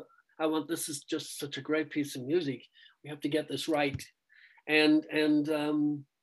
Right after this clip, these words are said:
then I did the voicings over the top and, and, and, and I came to Jeff and he goes,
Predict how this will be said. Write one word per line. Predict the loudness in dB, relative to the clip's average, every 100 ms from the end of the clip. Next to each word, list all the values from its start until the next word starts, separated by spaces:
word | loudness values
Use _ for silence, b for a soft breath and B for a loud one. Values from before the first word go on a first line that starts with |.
| _ _ _ _ _
then | -2 0
I |
did | 4 2
the | 2
voicings | 0 2 2 0 0
over | 0 -2
the | -6 -8 -8
top | -4 -4 -6 -8
and, | -10 -10 -10
and, | -10 -10 -12 -12
and, | -10 -12 -14 -18 b b b b -10
and | -4 -2 -2 -4
I | -8
came | -6 -4 -4
to | -4
Jeff | -2 -2 -2
and | -8
he |
goes, | -8